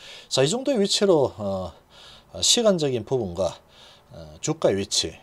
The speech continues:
그리고 환경적인 부분으로 봤을 때 지금은 절대로 겁을 낼 때가 아닙니다. 지금은, 지금은 절대로 겁을 낼 때는 아니다. 적어도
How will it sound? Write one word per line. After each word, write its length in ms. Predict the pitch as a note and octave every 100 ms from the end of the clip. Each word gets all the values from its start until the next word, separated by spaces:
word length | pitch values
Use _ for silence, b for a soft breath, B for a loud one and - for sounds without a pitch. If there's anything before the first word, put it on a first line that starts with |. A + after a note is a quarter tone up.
| -
그리고 200 | B2 G2+
환경적인 960 | A#2+ C3 C#3+ D#3 C#3+ C#3+ C3 E3+ G#3 -
부분으로 500 | D#3+ D3+ G#2 F2+ -
봤을 280 | A2 -
때 240 | - D#2 - B B B B
지금은 640 | B - B3 E4+ C4 F3+ G3+
절대로 840 | - - C#4+ - F#4 A#3 A#2 E2+ -
겁을 340 | - D3+ C#4+
낼 160 | E3+ F2+
때가 380 | - C3 G#2 - B B B
아닙니다. 520 | - E2 A#2+ B3+ D#4+
지금은, 320 | - F3+ E3 - - _ _ B B B B B
지금은 260 | F#3 A#3
절대로 480 | - F#3 - D#4+ E4
겁을 320 | - E3 G#3
낼 80 | F2+
때는 240 | - B2
아니다. 220 | E2 E2 - - B B B
적어도 600 | - A2+ F3 D#3 C3